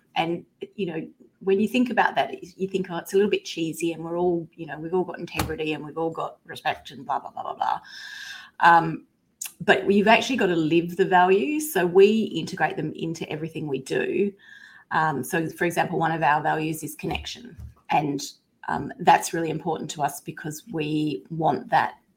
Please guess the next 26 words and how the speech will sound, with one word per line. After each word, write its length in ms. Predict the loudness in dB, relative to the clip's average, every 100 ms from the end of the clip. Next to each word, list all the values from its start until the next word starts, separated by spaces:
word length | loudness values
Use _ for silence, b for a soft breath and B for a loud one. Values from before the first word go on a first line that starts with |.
| _ _
um, 480 | -6 -4 -6 -8 -10 -14 _ -4
team 280 | 4 6
environment 560 | 6 4 4 2 0 -4
where 140 | -4
everybody 320 | -2 -2 -2 -2
steps 400 | -4 -8 -2 0
in 180 | 0
and 100 | -2
helps 300 | -4 -6 -6
with 100 | -8
each 200 | -8 -8
other 160 | -8 -8
and 180 | -8 -8
so 120 | -8
on. 80 | -6
And 120 | -6
so, 240 | 0 2 0 B B B B
you 80 | 4
know, 60 |
every 180 | 6 6
week 340 | 8 8 6 2
we'll 140 | 2
have 140 | 2
a 40 | 0
meeting 460 | 0 0 0 -2
and 280 | -2 -2 -4